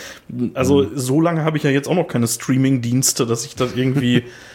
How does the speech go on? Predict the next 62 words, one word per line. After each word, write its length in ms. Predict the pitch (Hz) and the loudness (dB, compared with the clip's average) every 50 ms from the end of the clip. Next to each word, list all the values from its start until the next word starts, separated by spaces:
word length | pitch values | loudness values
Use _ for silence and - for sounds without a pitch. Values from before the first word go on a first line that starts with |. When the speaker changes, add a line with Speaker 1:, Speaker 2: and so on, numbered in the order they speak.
| - - - - - _ - | -20 -20 -20 -20 -20 _ -10
Speaker 1:
jetzt 300 | - 110 120 123 - - | -4 -4 -4 -2 -2 -4
schon 180 | - 139 135 127 | -2 0 0 2
irgendwie 260 | 127 131 127 131 131 | 2 0 0 0 -4
vor 200 | - - 131 123 | 0 -2 -4 -2
zehn 280 | - - 143 131 131 | -2 -2 0 0 2
Jahren 220 | 131 143 151 160 135 | 2 2 2 2 2
irgendwie 300 | 120 117 120 113 117 120 | 0 -2 -2 -2 0 2
auf, 300 | 120 120 117 120 - - | 2 2 0 -2 -4 -4
äh, 40 | 110 | 0
auf 340 | 110 113 113 110 117 123 120 | 2 2 2 2 0 -2 -4
Deezer 240 | 123 147 160 151 120 | -6 -2 0 0 2
oder 120 | 113 110 | 2 0
Spotify 500 | 107 - - 175 - 180 156 - - 110 107 104 | -4 -2 -6 -4 -2 -2 -4 -2 0 0 0 0
hätte 200 | 107 107 - 117 107 | 0 0 -2 -4 -2
rauf 180 | 107 107 107 - | -2 -4 -2 -2
und 120 | 113 107 | -4 -2
runter 260 | 113 113 113 - 110 | -2 -2 0 0 -2
hören 320 | 104 104 110 110 110 113 110 | 0 0 0 0 0 -2 -4
können, 360 | - - 120 117 110 113 110 | -6 -4 -4 -2 -2 -2 -2
so, 180 | 110 110 110 110 | -2 -4 -4 -4
ne? 220 | 110 113 123 131 - - | -2 -2 -4 -4 -6 -8
Speaker 2:
Ja. 320 | - 104 104 104 107 104 - - - _ _ _ _ _ _ - | -4 0 0 2 0 0 -4 -8 -20 _ _ _ _ _ _ -18
Speaker 1:
Deswegen, 420 | - - - 120 120 113 107 101 | -14 -8 -6 -4 -4 -2 -4 -4
nee, 140 | 107 110 110 | -4 -4 -4
aber 100 | 107 107 | -4 -6
die 160 | 110 113 117 117 | -6 -6 -4 -4
hab 100 | 120 117 | -4 -4
ich 100 | 113 - | -6 -8
tatsächlich, 420 | - - 117 - 117 107 104 98 | -8 -10 -8 -8 -8 -10 -10 -12
Gott 180 | - - - - | -14 -16 -12 -12
sei 180 | - - 101 95 | -10 -10 -10 -10
Dank, 300 | 107 104 95 95 - - - - | -10 -10 -10 -10 -14 -16 -16 -16
ey. 80 | - - - - - - - - - - - - - - - - - - - | -16 -16 -16 -18 -18 -16 -16 -14 -14 -14 -14 -16 -18 -20 -20 -20 -18 -12 -6
Speaker 2:
Was 160 | - 117 - | -4 -4 -2
Speaker 1:
Dann 100 | - 143 | -2 0
Speaker 2:
sagst 0 | |
Speaker 1:
kann 0 | |
Speaker 2:
du 60 | 117 | 0
Speaker 1:
ich 60 | 107 - | 0 2
doch 80 | 180 | 4
Speaker 2:
denn? 80 | 185 160 139 | 4 4 4
Speaker 1:
nicht 100 | 120 120 | 4 2
in 80 | 107 104 | 0 0
die 40 | |
Speaker 2:
Lieblingssong 340 | 151 156 - - - 151 151 | 0 0 0 0 0 0 0
auf 120 | 147 143 - | 0 0 2
der, 140 | 156 147 147 - - - - - - - - | 0 -2 -2 -4 -18 -20 -20 -20 -20 -14 -6
Lieblingssong 540 | 113 120 131 156 151 143 - - 147 147 147 | -6 -4 -2 0 0 0 0 0 -2 -2 -2
auf 120 | 135 - | -2 -2
der 80 | - 135 | -2 -2
Speaker 1:
Ja, 80 | 104 | 0
die, 80 | - 135 | 2 2
Speaker 2:
Power 140 | 135 135 135 | 4 2 2
Slave 340 | 127 - - 131 131 139 - | 0 0 -2 -2 0 0 0
Speaker 1:
ja, 60 | 101 | 0
Speaker 2:
von 80 | 107 127 | 2 2
Speaker 1:
dieses 220 | 127 120 123 139 | 4 4 4 2
Speaker 2:
dir? 60 | 143 | 2
Speaker 1:
Doppel 380 | 117 110 113 - 151 135 113 98 | 0 -2 -2 0 0 0 0 0
halt 240 | 98 98 98 95 - | -4 -10 -10 -10 -10
auch, 340 | - 90 95 95 - - - | -10 -8 -6 -8 -8 -8 -6
ne? 220 | 127 110 107 117 | -4 -2 -2 -2